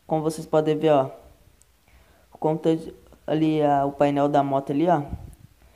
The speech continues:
Tá muito top, tá, tá verdadeiro, é muito realista, olha lá. Tá funcionando tudo certinho, ó.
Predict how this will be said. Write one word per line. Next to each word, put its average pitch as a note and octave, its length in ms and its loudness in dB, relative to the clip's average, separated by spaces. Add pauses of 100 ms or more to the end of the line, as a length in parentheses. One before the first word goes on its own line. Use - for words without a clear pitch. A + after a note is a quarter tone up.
(340)
Tá C#3+ 140 -2
muito D3+ 400 -4
top, D3+ 540 -2
tá, D3+ 420 -2 (420)
tá - 140 0
verdadeiro, D#3 680 0
é - 60 -4
muito F3+ 260 -2
realista, D3+ 500 0
olha D3 60 2
lá. C3+ 240 0 (320)
Tá D3 120 -4
funcionando D3+ 400 -4
tudo E3 240 -2
certinho, D3+ 640 -4
ó. C3 80 -6